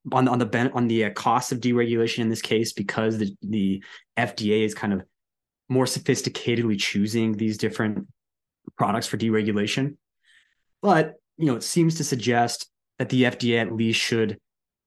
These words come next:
uh, evaluate some of the current class three devices maybe more quickly or act more quickly, given that a lot of their decisions take decades or, you know, as much as ten years,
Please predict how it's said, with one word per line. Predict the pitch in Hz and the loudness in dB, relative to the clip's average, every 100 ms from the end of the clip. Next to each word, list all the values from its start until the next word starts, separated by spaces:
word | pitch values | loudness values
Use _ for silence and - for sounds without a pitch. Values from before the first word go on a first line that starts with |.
| _ _ | _ _
uh, | - 113 107 110 107 - - _ | -4 -2 0 0 -4 -6 -14 _
evaluate | 160 165 175 190 160 | 2 4 6 6 4
some | - 143 | 2 0
of | 123 | 0
the | 117 117 113 | 0 2 0
current | - 123 110 | -2 -4 0
class | 123 110 - | 2 2 0
three | 117 | -2
devices | 101 101 98 107 95 - - _ _ _ _ | 0 0 0 -2 -4 -6 -12 _ _ _ _
maybe | 120 123 120 - 147 | -2 0 -2 -4 -4
more | 120 | -2
quickly | - 202 202 202 | 0 0 4 4
or | 196 117 123 | 4 2 -2
act | 147 160 165 131 | 0 0 0 -2
more | 123 | -2
quickly, | - 110 - 92 90 - _ _ _ _ | 0 -2 -2 -2 -4 -10 _ _ _ _
given | 143 143 | 2 4
that | 139 | 4
a | 127 | 2
lot | 127 143 | 4 2
of | 131 | 2
their | 127 | 0
decisions | 117 - 127 110 | 0 -2 0 -2
take | 101 117 101 | -2 -4 -2
decades | 110 107 107 98 - - | -2 0 0 -2 -8 -4
or, | 120 - | -4 -2
you | 123 107 | 0 0
know, | 98 - _ _ | -2 -6 _ _
as | 113 | -2
much | 127 139 | 0 0
as | 113 | -4
ten | - 135 | -2 0
years, | 117 117 104 98 - | 2 2 2 -2 -6